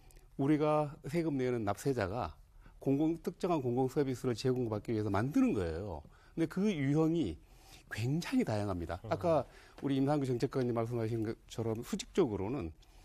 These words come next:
Speaker 1: 간단한 어떤 협력 사업에서부터 그다음에 조금 더 복잡하면 조합이고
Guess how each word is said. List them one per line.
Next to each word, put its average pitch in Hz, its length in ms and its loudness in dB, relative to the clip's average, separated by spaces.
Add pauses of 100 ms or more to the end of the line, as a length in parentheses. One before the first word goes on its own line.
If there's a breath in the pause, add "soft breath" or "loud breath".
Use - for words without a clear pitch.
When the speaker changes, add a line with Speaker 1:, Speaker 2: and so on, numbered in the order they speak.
(320 soft breath)
Speaker 1:
간단한 160 720 0 (200)
어떤 127 320 0
협력 151 260 0
사업에서부터 120 800 -2 (260 soft breath)
그다음에 120 240 -2
조금 180 280 -2
더 151 80 0
복잡하면 117 480 2
조합이고 107 640 0